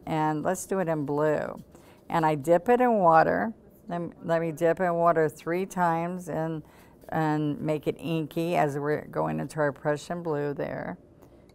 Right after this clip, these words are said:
All right, so one, two, three. Then we roll it out.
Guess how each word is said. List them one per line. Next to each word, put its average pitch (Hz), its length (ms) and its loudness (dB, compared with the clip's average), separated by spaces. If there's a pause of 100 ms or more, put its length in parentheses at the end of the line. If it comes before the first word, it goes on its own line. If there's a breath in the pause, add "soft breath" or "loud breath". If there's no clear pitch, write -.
(120)
All 151 80 -6
right, 151 500 -2
so 147 560 0 (1300 loud breath)
one, 165 600 -2
two, 165 520 -2 (100)
three. 156 600 -2 (320)
Then 165 240 2
we 156 140 -2
roll 165 600 2
it 202 100 2
out. 165 580 2